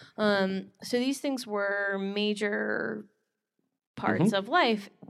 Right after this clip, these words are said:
Speaker 1: They were, of course, parts of deeply rooted, more localized
Speaker 2: Right.
Speaker 1: historical patterns, right? So it wasn't like, "nafta, now it sucks," right? It was like,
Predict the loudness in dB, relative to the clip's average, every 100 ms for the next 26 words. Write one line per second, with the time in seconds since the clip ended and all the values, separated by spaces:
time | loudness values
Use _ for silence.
0 | -16 0 2 4 4 2 0 -2 0 0
1 | -4 -4 0 0 -2 -10 -12 -6 -6 -6
2 | -6 -2 -2 -2 -2 -2 -2 0 2 2
3 | 0 -2 -2 2 2 2 0 0 0 -2
4 | -4 -10 -4 0 0 -4 _ -6 -4 2
5 | 4 4 -2 -2 2 2 0 -10 -10 0
6 | 2 2 -2 -14 -18 -16 2 4 6 6
7 | 6 6 4 2 -6 -20 _ 2 4 6
8 | 6 4 2 2 2 2 4 2 0 4
9 | 6 6 4 -2 2 4 4 2 2 2
10 | 2 2 0